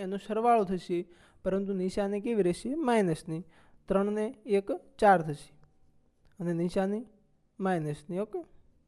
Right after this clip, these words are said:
અને અહીંયા ભાગાકારમાં ત્રણ. આ આપણી સમય સંખ્યા કોના માટે? તો કે આર સંખ્યા માટે,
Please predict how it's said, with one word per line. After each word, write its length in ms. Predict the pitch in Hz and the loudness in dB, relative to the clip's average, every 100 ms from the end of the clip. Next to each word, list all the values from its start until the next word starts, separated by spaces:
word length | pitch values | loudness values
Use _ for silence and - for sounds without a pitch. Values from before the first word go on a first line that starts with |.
| _ _ _ - - _ | _ _ _ -20 -20 _
અને 200 | - 165 190 | -8 -6 -2
અહીંયા 280 | 185 202 226 254 _ _ - | 0 0 -2 -6 _ _ -10
ભાગાકારમાં 600 | 160 175 175 175 180 339 - _ _ _ - | -4 -4 -2 -2 -2 -6 -10 _ _ _ -8
ત્રણ. 260 | 190 143 175 - - _ - - | -6 -6 -10 -18 -20 _ -20 -10
આ 160 | 214 175 | -6 -6
આપણી 280 | 165 190 190 | -6 -8 -8
સમય 260 | 160 156 214 370 - | -8 -8 -8 -10 -8
સંખ્યા 340 | 202 175 165 | -6 -4 0
કોના 220 | 208 226 202 | 0 0 0
માટે? 220 | 196 196 190 - _ _ _ | -2 -2 -6 -14 _ _ _
તો 100 | - 165 | -10 -6
કે 80 | 185 - _ 175 | -6 -10 _ 0
આર 200 | 175 180 - | 0 0 -6
સંખ્યા 480 | - 160 165 190 190 | -10 -8 -6 -4 -4
માટે, 260 | 190 151 | -4 -6